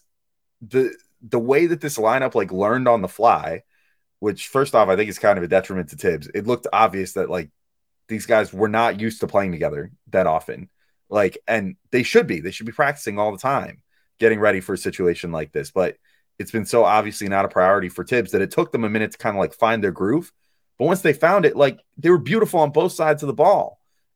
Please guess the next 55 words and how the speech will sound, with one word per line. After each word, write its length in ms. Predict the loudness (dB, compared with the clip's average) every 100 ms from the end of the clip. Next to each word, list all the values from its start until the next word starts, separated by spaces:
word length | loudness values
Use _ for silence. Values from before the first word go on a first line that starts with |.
| -2
And 140 | 2
that 80 | 2
was 140 | 2
the 60 | -2
best 260 | -2 -2 2
part. 280 | 2 2
Like, 260 | 0 -2 -4 _ _ _ _ _ _
it, 240 | -2 0 -2
this, 320 | -4 -4 -10
this 200 | -8 -6
has 100 | 0
always 240 | 2 2
come 160 | 0 -4
with 120 | -4
this 120 | -8
caveat 520 | -8 -4 -2 2 2 2
of, 100 | 0
like, 260 | 0 -2 -10 _ _ _ _ _ _ -10
you 100 | -6
know, 120 | -6
Tibbs 280 | -4 -6 -2
always 200 | -2 -2
says 220 | -2 0
it, 220 | 0 -2 -6 _ _
or 100 | -4
at 60 | -2
least 160 | -2 -6
implies 480 | -4 0 0 0
it, 180 | -4 -6
that, 160 | -4 0
like, 240 | 0 -2 _ _ _ _
if 100 | -4
you 60 | 0
don't 80 | 0
have 140 | 0
a 40 |
rim 180 | 0 -4
protector 360 | -2 -2 2 4
out 160 | 4
there, 80 | 2
you're 100 | 0
basically 420 | 0 -4 -4 -6
useless 380 | -4 -6 -6 -4
on 140 | -2 -2
defense, 460 | -4 -4 -4 -4
and 40 | -8
there's 140 | -4
no 140 | 0
way 160 | 2 2
they're 100 | 2
gonna 140 | -2
be 80 | 0
able 140 | 0 0
to 60 |
defend. 440 | -2 0 0 0